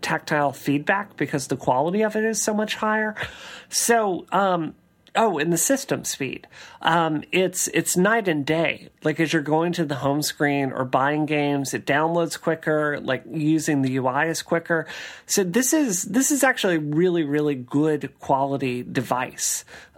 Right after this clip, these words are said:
Um, and, I mean, even the battery life is solid. So, um, I don't know if it's really worth the upgrade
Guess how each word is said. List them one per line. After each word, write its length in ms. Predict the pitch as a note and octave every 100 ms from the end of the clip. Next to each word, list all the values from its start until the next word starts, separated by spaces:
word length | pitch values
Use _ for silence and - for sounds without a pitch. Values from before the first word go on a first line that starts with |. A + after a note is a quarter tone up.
| -
Um, 680 | D#3+ D3 C3+ C3 C3+ B2 -
and, 560 | C#3 D3 C#3 C3+ B2+ A2+ -
I 120 | D#3
mean, 140 | C#3+ D#3
even 180 | F3
the 80 | D#3
battery 420 | B2+ C#3 D3+ C3+
life 320 | - - - -
is 100 | -
solid. 520 | - - C2+ - -
So, 420 | - D#3+ D3+ C3+
um, 400 | D3 C#3+ C3+ C#3 - - -
I 80 | A3
don't 160 | C4
know 80 | C4+
if 100 | B3+
it's 180 | A#3+ -
really 240 | G3+ G3+
worth 380 | F3 C#3 E3+ F3+
the 180 | E3 -
upgrade 760 | C3+ C#3+ - A3 A3+ A3+ G#3+